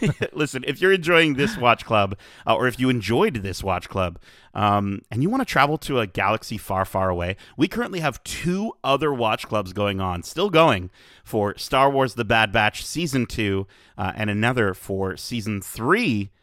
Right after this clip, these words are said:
of The Mandalorian. Uh, so again, subscribe here, subscribe on YouTube, check out the TikTok,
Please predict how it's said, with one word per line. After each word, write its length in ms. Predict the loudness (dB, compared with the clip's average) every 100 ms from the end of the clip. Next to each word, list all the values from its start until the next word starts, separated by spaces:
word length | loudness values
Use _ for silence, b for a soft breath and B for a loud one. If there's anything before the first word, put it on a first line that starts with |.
| _ _ -2
of 380 | 0 0 -4 -10
The 180 | -4
Mandalorian. 1080 | -2 0 -2 -2 -6 -8 -2 0 0 -2 -6 -10 b b b
Uh, 180 | -8 -8
so 220 | -4 -2
again, 280 | 2 0 0
subscribe 440 | -8 0 4 4
here, 200 | 4 0
subscribe 440 | 0 -8 0 4 4
on 140 | 4
YouTube, 500 | 0 -2 -2 -2 -2
check 180 | -6 -6
out 120 | -8
the 60 | -8
TikTok, 640 | -10 -4 0 0 -2